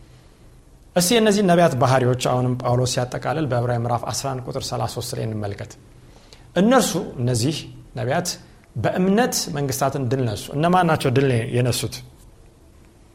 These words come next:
እነ ዳንኤልን እንመልከት። ከዳንኤል ጋር የነበሩ ጓደኞችን እንመልከት። ከዛ በፊት የነበሩትን እነ ሙሴን እንመልከት። ነገስታትን፣ መንግስታትን ድል ነስተዋል። ጽድቅን አደረጉ። የተሰጠውን የተስፋ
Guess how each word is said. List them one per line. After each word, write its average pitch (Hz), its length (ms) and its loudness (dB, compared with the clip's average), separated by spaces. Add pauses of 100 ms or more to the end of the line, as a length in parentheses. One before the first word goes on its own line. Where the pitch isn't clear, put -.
(460)
እነ 139 180 -2
ዳንኤልን 180 460 4
እንመልከት። 151 540 0 (520)
ከዳንኤል 156 380 2
ጋር 170 120 6
የነበሩ 160 380 2
ጓደኞችን 151 520 2
እንመልከት። 139 540 -2 (580)
ከዛ 147 260 2
በፊት 175 260 2
የነበሩትን 147 540 -2
እነ 160 160 2
ሙሴን 190 280 0
እንመልከት። 127 520 -4 (340)
ነገስታትን፣ 143 540 -2
መንግስታትን 156 520 -4
ድል 180 180 -2
ነስተዋል። - 400 -6 (640)
ጽድቅን 240 440 -2
አደረጉ። 175 400 4 (880)
የተሰጠውን 196 520 0
የተስፋ 190 280 0